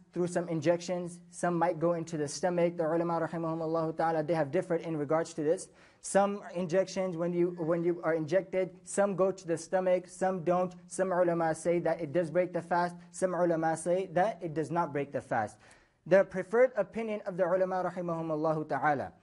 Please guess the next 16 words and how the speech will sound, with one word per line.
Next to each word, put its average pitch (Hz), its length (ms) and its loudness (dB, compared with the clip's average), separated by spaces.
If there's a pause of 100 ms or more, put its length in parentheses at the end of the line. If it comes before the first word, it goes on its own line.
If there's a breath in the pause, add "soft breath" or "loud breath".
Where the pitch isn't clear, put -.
(280 soft breath)
they 180 120 2
say 233 200 6
that 220 200 4
when 196 160 -2
you 220 140 0
are 214 60 2
injected, 165 680 -2 (280 soft breath)
whether 214 260 2
it 190 100 -2
goes 214 220 2
to 208 100 -4
the 180 100 -4
stomach 208 400 0
or 185 120 2
whether 190 220 4
it's 180 260 -2